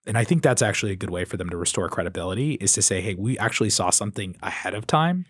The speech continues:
and we got in front of it," rather than reacting to data. And I understand they're in a very difficult situation that they have to point to something to say, "That's what my decision was based on." And it can't be a finger in the air or a feeling.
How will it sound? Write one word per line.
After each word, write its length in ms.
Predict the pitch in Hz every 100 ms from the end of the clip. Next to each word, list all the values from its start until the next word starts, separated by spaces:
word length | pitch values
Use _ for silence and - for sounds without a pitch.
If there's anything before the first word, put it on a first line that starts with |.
| _ _ -
and 140 | 113
we 60 | 117
got 180 | 107 98
in 100 | 90
front 220 | 95 85
of 80 | 87
it," 200 | 113 -
rather 320 | 117 120 120
than 200 | 110 101
reacting 500 | 98 92 92 - 90
to 60 | 85
data. 340 | 82 - 85 - - -
And 100 | 139
I 60 | 151
understand 440 | 170 139 143 117
they're 240 | 104 98 87
in 60 | 90
a 80 | 87
very 280 | 117 110 101
difficult 380 | 92 - -
situation 560 | - 95 90 87 - 135
that 140 | 117
they 80 | 95
have 200 | 92 95
to 60 | 98
point 280 | - 95 -
to 60 | -
something 520 | - 95 127 160 170
to 80 | 107
say, 180 | - 92
"That's 260 | 85 90
what 140 | - -
my 120 | 95
decision 380 | 95 - 92 92
was 120 | 87
based 260 | 92 90 143
on." 220 | 156 170 - - _
And 100 | 123
it 100 | 117
can't 260 | - 139 -
be 160 | 107
a 60 | 98
finger 280 | 107 98 95
in 120 | 90
the 120 | 90
air 220 | 87 85
or 180 | 87 95
a 60 | 80
feeling. 500 | - 95 73 65